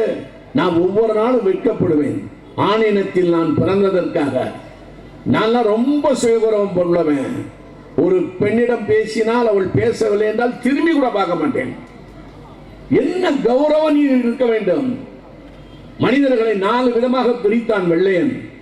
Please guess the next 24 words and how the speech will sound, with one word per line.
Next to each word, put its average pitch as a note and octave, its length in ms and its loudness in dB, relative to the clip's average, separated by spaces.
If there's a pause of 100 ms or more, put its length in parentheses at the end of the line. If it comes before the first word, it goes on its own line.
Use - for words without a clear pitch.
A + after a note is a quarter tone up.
ஒண்ணு A3+ 260 2
ஹியூமனிஸ்ட், A#3+ 640 -2 (1200)
நம்ம D#3 240 2 (440)
ஆரங்க F3+ 360 2
நல்லகண்ணு F3+ 600 2
ஐயா D#3+ 240 2
மாதிரி, F3+ 560 0 (400)
லால் G#3+ 340 2
பகதூர் F3+ 300 2
சாஸ்திரி E3 500 0
மாதிரி. B2+ 320 0 (580)
மிச்சவர்கள் A#3 560 2
அடுத்தது A#3+ 480 2
ஹியூமன், C4 500 0 (960)
நல்ல C#4 360 2
நாகரிகம், A3+ 680 0
பண்பாடு A3+ 440 0
உள்ளவன், G#3+ 540 0 (800)
மரியாதையானவன், A3 800 2
நாணயமானவன், G#3 760 0
நேர்மையானவன், G#3 840 2
ஒடுக்கமானவன், A3 480 0
எல்லாம் B3+ 300 0
ஹியூமன். D4+ 320 0